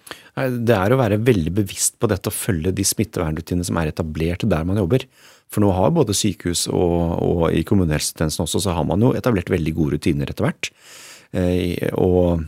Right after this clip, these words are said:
eh, det praktiseres på veldig mange steder, eh, bruk av munnbind når du har nær kontakt med pasienter. Særlig viktig er det jo hvis du får inn pasienter med infeksjonssykdom som ikke er avklart. Eh, og det er jo regimer for dette i alle akuttmottak i Norge, hvordan man da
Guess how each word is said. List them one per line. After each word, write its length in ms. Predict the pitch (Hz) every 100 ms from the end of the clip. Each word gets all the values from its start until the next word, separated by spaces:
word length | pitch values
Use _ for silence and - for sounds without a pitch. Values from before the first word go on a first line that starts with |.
| -
eh, 300 | - 85 80 78
det 280 | 80 78 -
praktiseres 720 | 90 85 95 71 71 85 -
på 240 | - 104
veldig 180 | 95 85
mange 220 | 85 85
steder, 400 | 82 - 76 78 78 80 80 82
eh, 60 | 80 -
bruk 240 | 92 80
av 80 | 85
munnbind 460 | 80 76 76 78 80
når 120 | 78
du 80 | 82
har 200 | - 76
nær 180 | 76 78
kontakt 340 | - 82 101
med 120 | 98 95
pasienter. 500 | 101 - - 196 196 _ - - - - _
Særlig 480 | - - 107 80 87
viktig 200 | 151 - 107
er 60 |
det 60 | 82
jo 60 | 85
hvis 120 | 82
du 60 | 92
får 260 | - 85 80
inn 300 | 80 82 80
pasienter 480 | 95 - 73 85
med 300 | 82 78 76
infeksjonssykdom 640 | 85 85 - 82 82 - 160
som 140 | - 85
ikke 140 | - 76
er 60 | 73
avklart. 500 | - 123 160 - - _ _ _ _ -
Eh, 340 | 90 85 82
og 540 | - 82 82 82 82 80
det 100 | 85
er 100 | 76
jo 140 | 87
regimer 500 | 95 - - 82 76
for 100 | 95
dette 180 | 90 -
i 60 |
alle 180 | 90 67
akuttmottak 520 | 80 - - 78 80
i 40 | 87
Norge, 320 | 82 69 98
hvordan 220 | 101 80
man 140 | 82 82
da 160 | 78